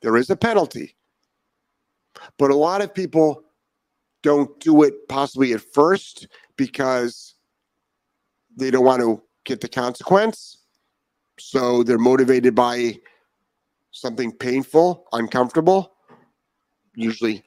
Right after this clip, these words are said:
money and time, lack of time,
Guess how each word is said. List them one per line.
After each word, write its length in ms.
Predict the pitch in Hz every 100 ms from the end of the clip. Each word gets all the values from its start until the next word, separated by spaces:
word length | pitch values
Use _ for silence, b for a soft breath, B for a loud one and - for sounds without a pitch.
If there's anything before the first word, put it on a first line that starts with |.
| -
money 480 | 98 107 120 139 120
and 160 | 117
time, 460 | - 113 107 170 185 _ _ _ _ -
lack 360 | 113 123 131
of 140 | 123 -
time, 460 | 123 110 147 170